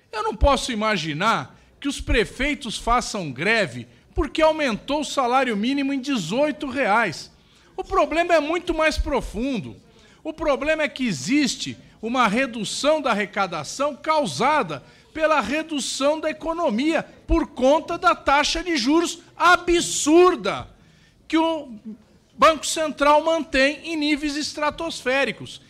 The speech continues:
E aí, repetir aquele chavão: o remédio, quando é demais, vira veneno. E o que nós estamos vendo é uma taxa de juros venenosa que tá levando o país pra paralisia. Portanto, eu quero dizer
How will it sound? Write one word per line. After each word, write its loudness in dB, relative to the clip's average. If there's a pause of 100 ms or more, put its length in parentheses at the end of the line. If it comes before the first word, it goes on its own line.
(220)
E -2
aí, 4
repetir -2
aquele 0
chavão: 2 (340)
o -8
remédio, 2
quando -2
é 2
demais, 0 (180)
vira -2
veneno. 2 (720)
E 2
o 0
que -4
nós 2
estamos -2
vendo 0
é 4
uma 2
taxa 0
de -2
juros -2
venenosa 2 (320)
que -6
tá 2
levando 2
o -4
país 0 (180)
pra 4
paralisia. 0
Portanto, 0 (360)
eu 4
quero -2
dizer 0